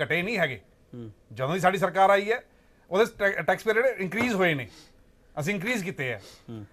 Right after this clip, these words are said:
Speaker 1: ਔਰ ਦੂਸਰਾ ਇੱਥੇ ਕਰਪਸ਼ਨ ਦਾ ਸਵਾਲ ਹੈ, ਇੱਥੇ ਗੱਲ ਆ ਰਹੀ ਸੀ, ਕਰਪਸ਼ਨ ਘਟੀ ਨਹੀਂ, ਪ੍ਰੋ-, ਪ੍ਰੋਫੈਸਰ ਮਨਜੀਤ ਸਿੰਘ ਵੀ ਕਹਿ ਰਹੇ ਸੀਗੇ ਔਰ ਸਾਡੇ ਕਾਂਗਰਸ ਸਾਥੀ ਵੀ ਕਹਿ ਰਹੇ ਸੀਗੇ।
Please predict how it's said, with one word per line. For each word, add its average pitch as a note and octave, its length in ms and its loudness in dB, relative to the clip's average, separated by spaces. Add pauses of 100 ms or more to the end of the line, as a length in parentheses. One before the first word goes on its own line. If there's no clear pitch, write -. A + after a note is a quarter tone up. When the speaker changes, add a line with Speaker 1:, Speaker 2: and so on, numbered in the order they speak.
(160)
Speaker 1:
ਔਰ G3 220 12 (680)
ਦੂਸਰਾ E3+ 300 6
ਇੱਥੇ A#3 200 4
ਕਰਪਸ਼ਨ G#3+ 360 -2
ਦਾ A#3+ 100 12
ਸਵਾਲ F3 320 8
ਹੈ, G3 120 6
ਇੱਥੇ F#3+ 260 -4
ਗੱਲ E3+ 180 4
ਆ F3+ 60 8
ਰਹੀ F3+ 100 2
ਸੀ, F3+ 80 -6
ਕਰਪਸ਼ਨ G3 400 -4
ਘਟੀ D#3+ 140 -2
ਨਹੀਂ, E3+ 120 -8
ਪ੍ਰੋ-, C3+ 180 -18
ਪ੍ਰੋਫੈਸਰ D3 280 -4
ਮਨਜੀਤ D#3+ 240 -8
ਸਿੰਘ G3+ 140 -6
ਵੀ G3+ 80 -6
ਕਹਿ F#3+ 140 2
ਰਹੇ G3 120 0
ਸੀਗੇ F3+ 160 -4
ਔਰ G#3 120 0
ਸਾਡੇ E3+ 200 0
ਕਾਂਗਰਸ F3 300 -2
ਸਾਥੀ E3+ 200 0
ਵੀ E3 100 -8
ਕਹਿ C#3+ 140 -2
ਰਹੇ C3+ 100 -6
ਸੀਗੇ। G#2+ 200 -18